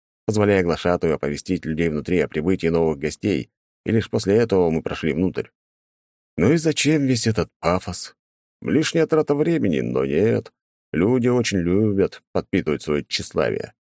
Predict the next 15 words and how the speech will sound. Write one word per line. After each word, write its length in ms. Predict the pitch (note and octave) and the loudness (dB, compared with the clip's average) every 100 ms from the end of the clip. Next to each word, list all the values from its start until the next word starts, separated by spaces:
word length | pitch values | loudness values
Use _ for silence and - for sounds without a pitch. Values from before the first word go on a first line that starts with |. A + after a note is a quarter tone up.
| _ _ _ _ _ | _ _ _ _ _
Хуже 380 | - C#3+ C#3 C3 | 0 2 4 4
них 260 | B2+ B2 G2+ | 2 2 2
лишь 360 | A2 - - | 0 0 -8
высшие 680 | - G2 G2+ - G#2 G#2 G2+ | -2 2 2 2 2 4 4
эльфы. 340 | D2 - G#1+ - _ _ _ _ _ | 2 -4 -8 -8 _ _ _ _ _
А 160 | - C2+ | 0 2
вот 140 | B1+ | 0
гномы — 760 | C#2+ D2+ F2+ A2 A2+ A2 G#2+ G2 | -2 0 2 4 4 4 2 -2
классные 460 | - B1 A#1+ - C2 | -4 -4 -4 -4 -6
ребята. 460 | B1+ B1+ A#1 C2+ - _ _ _ _ | -4 -4 -4 -6 -8 _ _ _ _
Им 260 | F2 B2+ C3 | 0 2 4
неведомы 720 | B2 A#2 A#2+ A#2 A2 G2+ D#2 - | 4 4 4 4 2 2 -2 -4
надменность 800 | D2+ D2 F#2 F#2+ G2 F#2+ - E2 | -6 -2 0 2 0 -2 -4 -6
и 80 | |
тщеславие. 720 | D#2+ - D#2 D#2 D#2 D#2+ D2 | -6 -4 -2 0 0 0 -4